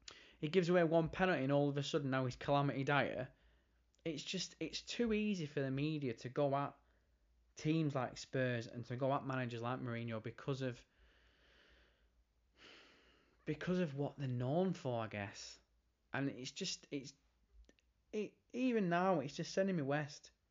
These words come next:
'Cause I can't believe I'm sat here. We've just got into February, and we're talking about Jose Mourinho possibly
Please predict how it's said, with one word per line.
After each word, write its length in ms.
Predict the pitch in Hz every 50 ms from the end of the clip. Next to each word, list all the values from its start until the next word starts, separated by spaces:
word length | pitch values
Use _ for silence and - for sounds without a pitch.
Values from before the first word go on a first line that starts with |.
| _ _ _ _ _ _ _ _ _ _ _ -
'Cause 140 | - 160
I 120 | 160 117 151
can't 260 | - - 202 202 170
believe 140 | 185 180 165
I'm 100 | 151 143
sat 260 | 143 - 196 185 151
here. 280 | 135 117 104 98 101 - - _ _ _ _ _ _ _ _ _ _ _ _ _ _ _ _ _ _ _ _ -
We've 160 | 147 143 131 139
just 280 | - 202 208 185 -
got 160 | - 185 147
into 220 | 147 170 143 - 131
February, 580 | - - 165 160 156 131 117 107 95 110 127 - _ _ _ _ _ _ _ _ _ _
and 120 | 143 139 143
we're 100 | 151 143
talking 440 | 151 - 160 160 151 156 - 151 139
about 380 | 135 135 127 127 120 - - - _ _ - 143
Jose 260 | 151 147 147 139 143
Mourinho 600 | 135 131 131 135 147 147 143 135 127 120 117 117
possibly 580 | - - 139 - - 135 135 131 123 120 123